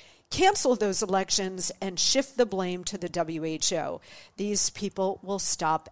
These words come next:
at nothing." Well, thank you, Jim. And that is true.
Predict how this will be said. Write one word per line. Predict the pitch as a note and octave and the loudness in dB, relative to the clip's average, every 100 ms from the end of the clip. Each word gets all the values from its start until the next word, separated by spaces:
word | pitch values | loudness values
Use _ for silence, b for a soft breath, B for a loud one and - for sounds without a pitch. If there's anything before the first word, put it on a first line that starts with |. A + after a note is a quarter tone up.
| - | -2
at | F#3+ - | -2 -2
nothing." | G#3+ B3 - D3+ D#3+ - B B B B B B - | -6 -6 -8 -10 -12 -20 B B B B B B 0
Well, | G#3+ D#4 | 6 6
thank | D#4 D#4+ D4+ C#4 | 6 4 4 2
you, | B3 G#3+ | 0 2
Jim. | G#3+ A3 C4+ - | 2 4 2 2
And | A#3 G#3 | 0 2
that | A3+ B3 D4+ | 4 6 6
is | C4 D4+ - | 4 2 2
true. | - D#4 B3 | 2 2 4